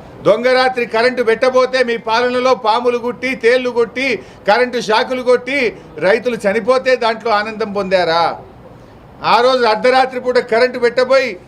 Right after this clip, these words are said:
ఎన్‌కౌంటర్ల పాలైనందుకు ఆనందం పొందారా? ఆనాటి మీ పాలనలో ఉచిత కరెంట్ అంటే ఉత్త కరెంటు. ఆనాటి కాంగ్రెస్ పాలనలో ఆనాటి ఉచిత కరెంటులో కాలిపోయే మోటార్లు, పేలిపోయే ట్రాన్స్‌ఫార్మర్లు.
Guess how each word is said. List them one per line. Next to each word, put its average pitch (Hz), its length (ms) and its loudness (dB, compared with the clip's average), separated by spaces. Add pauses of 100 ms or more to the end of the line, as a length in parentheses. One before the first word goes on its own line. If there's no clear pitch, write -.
(180)
ఎన్‌కౌంటర్ల 240 760 0
పాలైనందుకు 254 760 0
ఆనందం 226 380 -2
పొందారా? 190 680 0 (460)
ఆనాటి 254 440 0
మీ 247 200 0
పాలనలో 254 720 0 (520)
ఉచిత 226 300 -2
కరెంట్ 262 420 0
అంటే 240 480 0
ఉత్త 196 220 -2
కరెంటు. 233 600 -2 (280)
ఆనాటి 254 440 0
కాంగ్రెస్ 254 560 0
పాలనలో 240 600 0 (320)
ఆనాటి 247 420 2
ఉచిత 240 260 -8
కరెంటులో 240 580 0
కాలిపోయే 233 640 0
మోటార్లు, 226 480 -2
పేలిపోయే 214 640 0
ట్రాన్స్‌ఫార్మర్లు. 175 760 -2